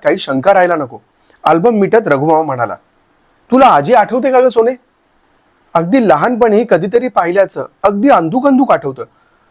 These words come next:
पण चेहरा वगैरे मला काही लक्षात येत नाही," सोनाली म्हणाली. रघुमामाने अल्बम मधला फोटो दाखवण्यापूर्वीच सोनालीची खात्री पटली होती की आपल्या हाताने आजीचा चेहरा रेखाटला गेलाय. "मला वाटतं आता सर्वांनी झोपायची तयारी करायला हवी,"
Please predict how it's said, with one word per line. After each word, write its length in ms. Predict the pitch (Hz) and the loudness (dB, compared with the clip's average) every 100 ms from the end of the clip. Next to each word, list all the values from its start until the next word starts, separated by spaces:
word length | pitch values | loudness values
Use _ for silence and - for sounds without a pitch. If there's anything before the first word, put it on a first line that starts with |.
| _ - | _ -2
पण 160 | 247 208 | -2 -4
चेहरा 320 | - 151 160 247 | -2 2 4 4
वगैरे 240 | 233 220 | 4 2
मला 160 | 214 208 | 2 0
काही 160 | 214 | 0
लक्षात 260 | 175 127 214 | -2 -2 -4
येत 100 | 202 170 | -4 -6
नाही," 120 | 117 _ _ _ _ | -12 _ _ _ _
सोनाली 380 | - 143 139 139 | -4 -2 0 0
म्हणाली. 300 | 127 110 90 - _ _ _ | -2 -4 -6 -12 _ _ _
रघुमामाने 560 | 143 185 262 247 214 202 | 0 2 4 2 2 0
अल्बम 400 | 226 160 160 220 | 0 0 0 -2
मधला 220 | 214 190 214 | -2 -2 -4
फोटो 220 | 165 160 | -4 -2
दाखवण्यापूर्वीच 680 | 180 143 156 175 180 147 160 - - | 0 0 -2 -4 0 0 0 -4 -20
सोनालीची 560 | - 175 175 190 196 185 | -8 -2 0 0 -2 -4
खात्री 280 | 202 139 156 | -4 -4 -2
पटली 280 | 196 170 170 | -2 -2 0
होती 300 | 147 127 117 _ _ | 0 -2 -10 _ _
की 80 | - | 0
आपल्या 280 | 151 - 165 | 0 0 -2
हाताने 380 | 170 170 151 - - | 0 0 0 -2 -2
आजीचा 380 | 123 131 175 214 | -2 -2 -4 -4
चेहरा 340 | - 139 175 | -2 0 0
रेखाटला 400 | 143 120 131 139 | -2 -6 -6 -6
गेलाय. 220 | 120 98 - _ _ _ _ | -8 -10 -16 _ _ _ _
"मला 160 | 123 135 | -2 2
वाटतं 400 | 143 143 170 175 - _ - | 0 0 -2 -2 -6 _ -6
आता 160 | 143 170 | -4 -2
सर्वांनी 400 | 147 147 160 190 | 0 0 0 -2
झोपायची 420 | 135 123 139 185 | -2 -2 -4 -4
तयारी 220 | 131 135 147 | -2 0 0
करायला 260 | 151 151 | 0 0
हवी," 200 | 143 139 | -2 -6